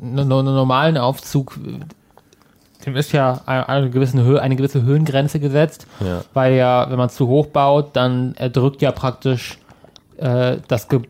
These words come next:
Speaker 1: Bauwerk sich selbst. Also die Stütze muss eine zu hohe Kraft, äh, aushalten. Deswegen ist es eigentlich ja nicht möglich, höher als so zwei, drei Kilometer zu bauen.
Speaker 2: Mhm.
Speaker 1: Ähm, aber wenn man praktisch ein Seil hätte, das bis ins, bis in den Weltraum reicht, bis in den geostationären Orbit,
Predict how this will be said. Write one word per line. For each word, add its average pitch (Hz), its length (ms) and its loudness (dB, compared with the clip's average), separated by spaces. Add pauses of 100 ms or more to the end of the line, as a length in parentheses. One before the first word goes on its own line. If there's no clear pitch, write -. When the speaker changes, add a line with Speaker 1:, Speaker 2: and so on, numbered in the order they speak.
(140)
Speaker 1:
Bauwerk 123 440 0
sich 113 200 -2
selbst. 113 380 0
Also 117 220 -6
die 120 80 -8
Stütze - 320 -2
muss 120 180 -2
eine 120 100 0
zu 139 200 -2
hohe 131 180 -4
Kraft, - 640 -14
äh, 143 260 2 (480)
aushalten. 131 540 0
Deswegen 127 260 -4
ist 131 120 -4
es 120 60 -8
eigentlich 120 200 -4
ja 120 80 0
nicht 120 160 -2
möglich, 127 340 -2
höher 131 160 2
als 120 160 -4
so 131 60 -4
zwei, 120 200 -2
drei 117 200 -4
Kilometer 117 500 -2
zu - 140 -18
bauen. 131 420 -6 (260)
Speaker 2:
Mhm. 113 280 -4 (340)
Speaker 1:
Ähm, 123 480 -2 (240)
aber 143 400 0
wenn 131 80 0
man 135 180 0
praktisch - 280 -10
ein 127 240 -4
Seil 131 280 2
hätte, 135 300 0
das 131 140 -6
bis - 180 -8
ins, - 320 -8 (220)
bis 143 160 -6
in 123 80 -6
den 127 140 -2
Weltraum 131 360 0
reicht, 117 380 -2
bis - 120 -4
in 135 60 -8
den 131 140 -4
geostationären 127 720 -2
Orbit, 139 460 -2